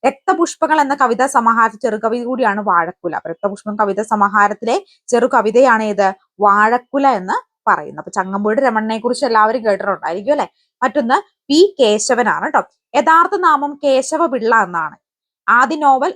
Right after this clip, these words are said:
ഓടയിൽ നിന്നാണ്. അദ്ദേഹത്തിന്റെ ആദ്യത്തെ നോവലിന്റെ പേരെന്താണ്? ഓടയിൽ നിന്ന്. അയൽക്കാർ ആയിരത്തി തൊള്ളായിരത്തി അറുപത്തിനാലിലെ കേന്ദ്ര സാഹിത്യ അക്കാദമി അവാർഡ് ലഭിച്ചു. അദ്ദേഹത്തിന്റെ അയൽക്കാർ എന്ന് പറയുന്ന കൃതിക്ക് ആയിരത്തി തൊള്ളായിരത്തി അറുപത്തിനാലില്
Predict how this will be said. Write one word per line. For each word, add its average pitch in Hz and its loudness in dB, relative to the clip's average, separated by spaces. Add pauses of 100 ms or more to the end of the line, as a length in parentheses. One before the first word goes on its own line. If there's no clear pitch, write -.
ഓടയിൽ 254 0
നിന്നാണ്. 175 -4
അദ്ദേഹത്തിന്റെ 196 -6
ആദ്യത്തെ 196 0
നോവലിന്റെ 226 0
പേരെന്താണ്? 240 2 (200)
ഓടയിൽ 220 0
നിന്ന്. 170 -14 (180)
അയൽക്കാർ 262 2 (340)
ആയിരത്തി 247 0
തൊള്ളായിരത്തി 247 2
അറുപത്തിനാലിലെ 233 0
കേന്ദ്ര 226 -4
സാഹിത്യ 226 -2
അക്കാദമി 208 0
അവാർഡ് 190 0
ലഭിച്ചു. 175 -6
അദ്ദേഹത്തിന്റെ 202 -6
അയൽക്കാർ 202 0
എന്ന് 233 -4
പറയുന്ന 214 -6
കൃതിക്ക് 208 -10
ആയിരത്തി 269 0
തൊള്ളായിരത്തി 208 -2
അറുപത്തിനാലില് 214 2